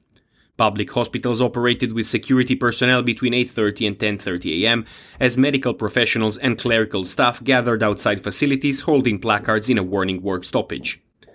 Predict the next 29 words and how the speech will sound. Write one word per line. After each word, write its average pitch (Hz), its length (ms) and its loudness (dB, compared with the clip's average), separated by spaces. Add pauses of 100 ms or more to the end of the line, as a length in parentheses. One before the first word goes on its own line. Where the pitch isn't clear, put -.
(300)
Patients 107 440 2
were 107 120 2
inconvenienced 107 640 0
by 104 140 2
the 95 120 -6
strike, 131 400 2
which 127 220 0
went 127 180 2
ahead 107 300 0
despite 107 380 -2
efforts 120 320 -2
by 107 160 2
the 92 100 -2
health 139 240 2
minister 147 400 2
to 147 140 -2
prevent 110 420 0
it 117 260 -6
by 117 200 2
calling 123 360 4
an 107 80 6
emergency 107 520 2
meeting 110 280 0
on 95 140 0
Monday 82 320 -2
afternoon. 85 540 -4 (1080)
In 101 160 -6
other 98 240 -2
news, 113 400 0